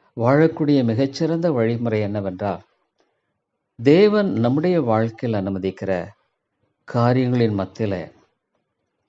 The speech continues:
அது எதுவாக இருந்தாலும், குறைவுள்ளதாக இருந்தாலும், எதிர்பார்ப்புக்கேற்றதாக இல்லை இருந்தாலும்,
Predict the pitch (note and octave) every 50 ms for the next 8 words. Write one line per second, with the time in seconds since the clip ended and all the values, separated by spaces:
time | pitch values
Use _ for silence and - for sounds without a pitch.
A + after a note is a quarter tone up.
0 | _ _ _ _ _ _ _ _ _ _ _ _ _ _ - F#2+ G2 G#2+ G#2 G2
1 | G#2 A2+ A2+ C3 C3 C#3+ D3 D#3 E3+ F3 D#3 C#3 A#2+ A2+ G#2+ G2+ G2 G2 F#2 D#2+
2 | D2+ - _ _ _ _ _ - - A#2+ A#2+ B2+ C#3 D3+ D#3 D#3+ D#3 D3+ D3 C#3+
3 | C#3 C3+ C3 B2 A2 G#2 G2 F#2 F2+ F2 F2+ E2+ - - _ _ _ _ _ _
4 | _ _ _ _ _ _ _ _ _ _ _ _ _ _ _ - A2+ A#2+ C#3 D3+
5 | D#3+ D#3+ F3 E3+ F3 E3+ E3+ F3+ E3 - D#3+ D#3 D3 D3 D#3 C#3 C#3+ C#3+ C#3 C3
6 | B2 A2+ A2 A2 G#2 G2+ G2 G2 G2 G2 G2 F#2+ F2+ F#2